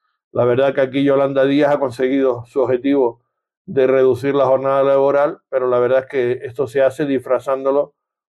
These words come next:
con más temporalidad y más precariedad, ¿no?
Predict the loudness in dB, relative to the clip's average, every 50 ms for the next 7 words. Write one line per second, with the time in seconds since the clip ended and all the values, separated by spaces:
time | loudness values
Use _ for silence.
0 | _ -4 -4 -2 -2 -2 -4 -2 -2 -2 -2 0 0 0 0 2 0 2 2 2
1 | 2 2 0 -2 -6 _ _ _ _ _ _ _ _ -12 -8 -6 -4 -4 -4 -4
2 | -4 -4 -4 -4 -2 -2 -2 0 0 2 2 2 2 0 0 -4 -8 -12 -12